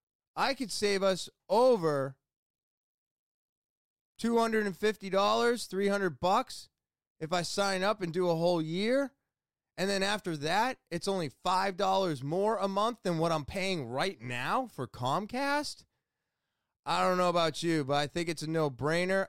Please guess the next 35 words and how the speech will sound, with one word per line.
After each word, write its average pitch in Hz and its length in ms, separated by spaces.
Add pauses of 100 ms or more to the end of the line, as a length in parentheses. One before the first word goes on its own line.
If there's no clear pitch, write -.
I 127 140
know 151 240
they're 170 240
a 165 40
newer 165 300
company. 190 720 (420)
Um, 131 880
I 127 100
know 143 240
Comcast 160 840
is 113 200 (200)
definitely 175 640
reliable. 156 960 (340)
Um, 135 800
so 160 280
I 151 120
am 151 240
a 160 80
little 160 240
hesitant 160 640
at 160 140
the 139 60
moment, 165 460 (140)
but 202 420 (1300)
I 175 200
think 214 220
that 170 120
would 160 140
make 156 180
my 143 140
exporting 160 680
and 135 80
uploading 170 580
easier, 98 520
right? 214 360